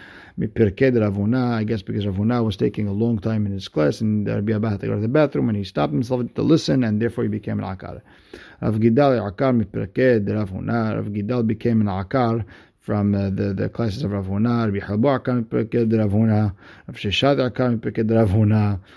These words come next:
Rav Aha bar Yaakov Ahate, he became very, very sick, so skinta.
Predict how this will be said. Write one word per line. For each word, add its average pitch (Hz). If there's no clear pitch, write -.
Rav 104
Aha 127
bar 123
Yaakov 113
Ahate, 107
he 127
became 123
very, 127
very 113
sick, 127
so -
skinta. 110